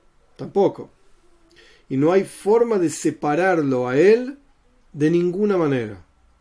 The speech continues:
No es como nuestro cuerpo, que está compuesto de células, y cada célula de, de,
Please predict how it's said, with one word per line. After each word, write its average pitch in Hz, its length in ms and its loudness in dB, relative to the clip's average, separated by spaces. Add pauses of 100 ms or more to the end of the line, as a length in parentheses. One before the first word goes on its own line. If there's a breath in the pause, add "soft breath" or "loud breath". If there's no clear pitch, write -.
(440)
No 156 120 -4
es 196 60 -2
como 156 240 -4
nuestro 156 400 -2
cuerpo, 185 280 -2
que 143 40 -6
está 147 140 -6
compuesto 147 380 -4
de 147 120 -2
células, 160 720 0 (260 soft breath)
y 147 80 -8
cada 160 240 -2
célula 160 360 0
de, 147 200 0
de, 135 340 -6